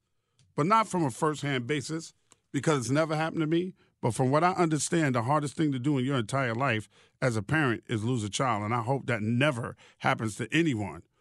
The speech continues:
who's listening to this podcast right now. I hope you never have to have that experience of losing a child. That being said, Kobe Bryant's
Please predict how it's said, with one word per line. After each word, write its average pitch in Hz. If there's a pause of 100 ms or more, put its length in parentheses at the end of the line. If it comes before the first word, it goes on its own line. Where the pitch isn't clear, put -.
(160)
who's 117
listening 113
to 113
this 107
podcast 104
right 104
now. 107
I -
hope 135 (240)
you 127
never 120
have 101
to 120
have 107
that 104
experience 101 (540)
of 117
losing 113
a 104
child. 95 (960)
That 170
being 156
said, 143 (100)
Kobe 160
Bryant's 147